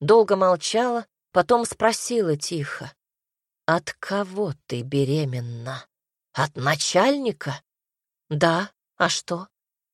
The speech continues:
"Ничего, аборт надо делать, вот что!" Да поздно уже.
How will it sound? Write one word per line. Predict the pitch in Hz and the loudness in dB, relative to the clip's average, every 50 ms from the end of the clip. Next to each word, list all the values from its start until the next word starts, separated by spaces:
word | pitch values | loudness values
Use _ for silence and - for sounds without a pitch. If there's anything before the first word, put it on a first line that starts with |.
| _ _ _ _ - | _ _ _ _ -8
"Ничего, | 131 139 135 135 127 - - - 127 117 120 135 165 147 - _ _ _ _ _ _ | -4 -2 -2 -2 -2 -2 -4 -4 -4 -4 -4 -4 -6 -6 -8 _ _ _ _ _ _
аборт | - 131 127 131 131 147 160 156 135 120 - - - | -2 -2 -2 0 2 2 4 4 2 0 -2 -4 -2
надо | 131 143 139 131 151 | 0 2 2 4 2
делать, | 147 - 165 147 131 131 139 - | 2 2 2 2 2 2 0 0
вот | 131 135 180 185 160 - | 0 2 4 4 4 4
что!" | - - - - 170 135 123 - _ _ _ _ _ _ _ _ _ _ _ _ _ _ _ _ | 0 -6 0 2 2 2 2 -2 _ _ _ _ _ _ _ _ _ _ _ _ _ _ _ _
Да | - 190 208 220 | -4 -2 -2 -2
поздно | - - 240 226 202 165 165 156 151 | 0 0 0 0 0 0 -2 -2 -2
уже. | 151 143 - 160 147 147 | -2 -2 -4 -4 -6 -8